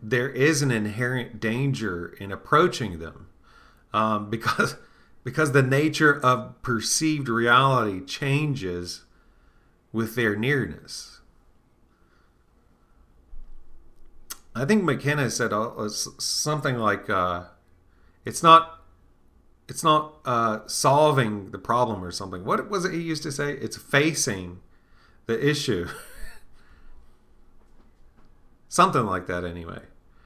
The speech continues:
Um, so the ascendant, uh,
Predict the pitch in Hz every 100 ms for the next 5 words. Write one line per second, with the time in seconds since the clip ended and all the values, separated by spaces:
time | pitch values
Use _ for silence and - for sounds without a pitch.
0 | _ - _ - - 120 117 117 110 107
1 | 107 - _ _ _ - - _ - _
2 | - _ - - - 165 156 139 123 127
3 | 156 151 98 87 - - - - - _
4 | - _ - - - _ _ _ _ -
5 | - - - -